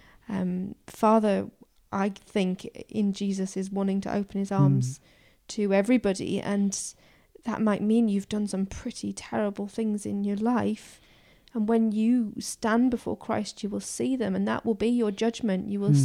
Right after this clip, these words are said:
Speaker 1: see the things that you've done, you'll see the pain that you've caused,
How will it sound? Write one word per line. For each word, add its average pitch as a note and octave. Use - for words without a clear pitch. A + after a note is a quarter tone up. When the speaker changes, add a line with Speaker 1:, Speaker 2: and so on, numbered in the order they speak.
Speaker 1:
see C#4
the B3
things A#3+
that -
you've A3
done, G3+
you'll G#3
see G#3
the G#3
pain G#3
that -
you've G#3
caused, G3+